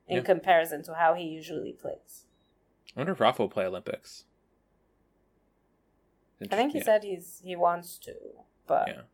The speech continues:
Speaker 1: not finalized.
Speaker 2: Yeah, everyone's, everyone's kinda leaving it a little bit up in the air, so it, no idea how that tournament's gonna turn out whatsoever.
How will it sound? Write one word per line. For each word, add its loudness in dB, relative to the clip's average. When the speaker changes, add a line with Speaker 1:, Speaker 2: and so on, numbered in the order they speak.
Speaker 1:
not -8
finalized. -10
Speaker 2:
Yeah, -8
everyone's, -4
everyone's 2
kinda -4
leaving -6
it -8
a -8
little -4
bit -4
up -6
in -12
the -10
air, -8
so -8
it, -12
no 0
idea 2
how 0
that 0
tournament's -12
gonna -14
turn -14
out -10
whatsoever. -6